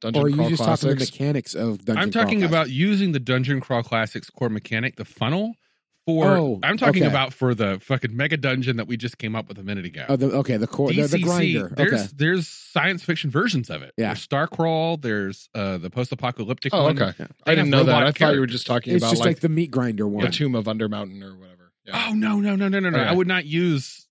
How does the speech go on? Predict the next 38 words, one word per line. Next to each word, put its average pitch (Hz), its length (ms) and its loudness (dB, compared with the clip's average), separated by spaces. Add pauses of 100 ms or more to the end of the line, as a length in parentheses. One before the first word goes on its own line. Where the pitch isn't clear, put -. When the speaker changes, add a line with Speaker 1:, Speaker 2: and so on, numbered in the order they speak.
(200)
Speaker 3:
no, 110 280 -2
no, 104 180 -4
Speaker 1:
Like, 123 100 -2
Speaker 3:
no. 78 100 -8
Speaker 1:
why, 113 140 -2
why, 113 220 -2
why 95 340 -6
would 104 180 -2
you 101 60 -10
do 120 100 -2
Speaker 3:
Well, 131 160 2
Speaker 1:
that? 104 160 -4
Speaker 3:
oh, 202 180 -2
honestly, 196 580 0
for 160 120 -4
something 147 320 -2
like 123 200 -2
that, 123 260 0
Speaker 1:
I... 127 60 0
don't 170 180 4
Speaker 3:
I - 20 -6
Speaker 1:
know 175 140 4
why 190 180 6
the 160 120 4
bugbear 151 440 2
lives 139 220 0
next 143 220 2
to 214 100 6
the 143 60 2
beholder. 135 440 2
I 156 200 2
just 220 260 2
don't 226 260 2
know. 190 220 2 (380)
Speaker 3:
<laughs> - 360 -20
Go 170 180 0
with 156 280 -2
it. - 300 -6